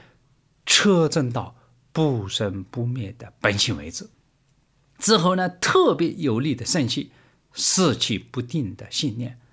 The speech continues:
广大的要升起一切诸心皆无常的观念。那么像这样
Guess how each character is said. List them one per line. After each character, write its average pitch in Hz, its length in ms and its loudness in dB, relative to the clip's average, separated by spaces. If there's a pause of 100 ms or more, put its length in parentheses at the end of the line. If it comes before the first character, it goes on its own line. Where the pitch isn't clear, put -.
(320)
广 175 460 4
大 180 260 2
的 - 200 -12
要 - 180 0
升 143 180 0
起 - 180 -8 (280)
一 208 340 6
切 117 460 2
诸 131 240 -2
心 165 240 -4 (180)
皆 - 160 4
无 101 140 2
常 95 180 -6
的 80 80 -14
观 - 240 -16
念。 - 160 -20 (400)
那 196 100 4
么 202 60 8
像 117 220 4
这 202 80 2
样 170 240 -2